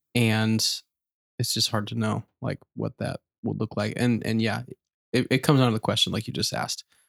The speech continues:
Is it for controlling purposes, or is it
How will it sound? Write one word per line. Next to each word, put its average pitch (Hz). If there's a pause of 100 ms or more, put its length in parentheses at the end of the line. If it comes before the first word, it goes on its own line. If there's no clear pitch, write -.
(180)
Is 117
it 110 (300)
for 120
controlling 139 (480)
purposes, 135
or 92
is 95
it 95